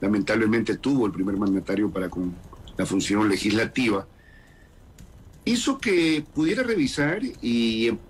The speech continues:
en unos días atrás había mencionado que era importante oxigenar el gabinete, oxigenar el gobierno, y creo que esa oxi-, oxigenación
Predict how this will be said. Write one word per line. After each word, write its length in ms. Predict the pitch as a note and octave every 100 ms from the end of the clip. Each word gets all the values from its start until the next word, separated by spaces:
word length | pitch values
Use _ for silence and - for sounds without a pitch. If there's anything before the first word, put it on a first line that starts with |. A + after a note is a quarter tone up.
| - - - -
en 100 | G#2
unos 220 | G#2+ C#3+
días 280 | D3 C3 -
atrás 320 | D#3 - A#2
había 260 | C#3 A#2 A2+
mencionado 680 | B2+ B2+ C3+ C3 A#2 B2+ B2
que 120 | A2
era 100 | A2+
importante 840 | B2 A#2+ G#2 - A2 A#2+ C#3 A2+ -
oxigenar 760 | G2 - G2 F#2+ F#2 B2 C#3+ - - - - - - - - - - -
el 160 | G2 G#2
gabinete, 560 | G2 G2+ G#2 F#2+ - - -
oxigenar 500 | A#2 - G#2 A2+ B2+
el 100 | D3
gobierno, 640 | B2+ A#2 D3 D#3 D3 F3 G#3+ - - - - - - - -
y 120 | B2+
creo 400 | - C3 C#3+ D3+
que 460 | - C3 B2 A#2+ -
esa 220 | B2+ B2
oxi-, 260 | C#3 - -
oxigenación 1040 | - A2+ - A2+ A2+ A2 - C3 D3+ C#3+